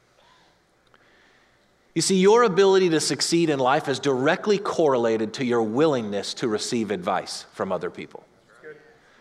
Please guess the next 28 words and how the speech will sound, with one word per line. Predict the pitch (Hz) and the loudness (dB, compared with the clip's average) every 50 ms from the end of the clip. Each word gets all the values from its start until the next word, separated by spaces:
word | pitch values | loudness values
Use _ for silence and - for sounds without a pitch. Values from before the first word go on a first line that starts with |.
| _ _ - - - - _ _ _ _ _ _ _ _ _ | _ _ -20 -20 -20 -20 _ _ _ _ _ _ _ _ _
Your | - 180 233 269 | 2 4 4 4
ability | 277 233 247 247 233 226 220 220 | 4 4 4 4 4 4 4 2
to | 202 208 | 2 0
succeed, | 202 - 190 - - - 180 135 | 0 0 -2 0 2 2 2 2
it's | 139 135 - | 2 0 -2
directly | - 151 180 160 165 202 254 285 - 294 294 | 0 0 2 4 4 4 4 2 2 0 -2
correlated | - - - 214 180 160 143 131 123 120 123 156 156 | 0 2 2 4 4 4 4 2 2 2 0 0 -2
to | - 175 | 0 2
your | 170 180 180 | 2 4 4
willingness | 170 160 165 208 240 240 220 175 147 143 147 - | 4 4 4 4 4 4 2 2 0 -2 -2 0
to | - 156 | 0 -2
receive | 147 147 - 202 180 156 | 0 0 0 0 2 2
advice | 151 139 135 190 190 180 135 - - - - | 0 0 2 2 2 2 2 -2 -4 -2 0
or | 147 143 | 0 0
counsel | 143 - - 196 185 180 - - 143 127 | 0 0 0 0 -2 -2 -2 -2 -2 -2
from | 123 - 165 151 143 139 | 0 0 -2 -2 0 0
the | 143 139 | 0 0
people | 135 139 - 202 196 190 185 143 139 - | -2 -2 -2 -2 -2 0 0 -2 0 0
around | 139 139 147 156 165 175 170 147 | 0 2 2 2 2 2 2 0
you. | 131 131 - | -2 -4 -2
And | 151 175 | 0 0
you | 190 180 | 2 4
have | 254 294 285 - | 4 2 4 2
to | 220 202 | 0 0
think | 208 220 214 196 196 | 0 -2 -2 2 2
in | 190 170 | 2 2
this | 170 165 160 | 2 2 2
moment | 175 185 180 160 147 | 0 0 0 0 -2